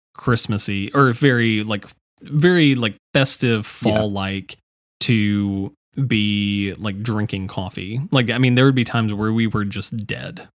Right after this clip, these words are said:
Speaker 2: Yeah.
Speaker 1: slow, and I would grab a cup of coffee and I would stand, like, I would just stand outside in front of the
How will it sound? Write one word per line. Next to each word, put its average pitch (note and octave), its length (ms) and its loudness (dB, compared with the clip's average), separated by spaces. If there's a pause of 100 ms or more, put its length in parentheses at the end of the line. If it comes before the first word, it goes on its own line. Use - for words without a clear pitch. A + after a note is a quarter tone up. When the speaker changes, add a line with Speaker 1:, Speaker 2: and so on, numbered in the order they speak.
(140)
Speaker 2:
Yeah. F2+ 140 4
Speaker 1:
slow, G2 420 -6 (360)
and A2 140 2
I G#2 80 4
would G2+ 480 0 (240)
grab G2+ 300 2
a - 40 -2
cup G2 200 -6
of - 40 -6
coffee G2 300 -4
and F#2+ 80 -2
I F#2 60 -4
would F#2 140 -8
stand, F#2+ 720 -4 (200)
like, G#2 140 -2
I G2+ 60 0
would G2+ 120 -2
just G2 220 -4 (240)
stand G2+ 320 -2
outside F#2 600 -8 (220)
in A2+ 160 0
front G2+ 200 -4
of F#2 40 -6
the F#2+ 300 -6